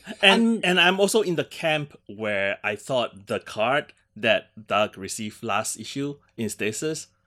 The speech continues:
Speaker 1: that the other woman is, the other person is, is, is Bae.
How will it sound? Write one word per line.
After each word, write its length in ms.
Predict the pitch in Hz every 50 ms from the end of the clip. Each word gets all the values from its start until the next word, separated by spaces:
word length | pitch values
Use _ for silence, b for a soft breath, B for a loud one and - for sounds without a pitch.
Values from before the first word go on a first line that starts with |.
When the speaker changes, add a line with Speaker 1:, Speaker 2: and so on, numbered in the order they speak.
| _ _ _
Speaker 1:
that 320 | - 110 107 113 98 - - 87 - _ _ -
the 140 | 120 110 104
other 220 | 101 104 120 120
woman 540 | 113 107 107 101 104 104 104 104 101 98 - -
is, 440 | 104 95 92 92 - - - - - -
the 100 | 113 120
other 140 | 107 107 120
person 600 | - - 104 110 120 - 113 98 92 90 82 73
is, 300 | - 90 95 87 - - -
is, 220 | - 104 92 - -
is 160 | 107 107 98
Bae. 340 | 95 - 92 95 90 80 -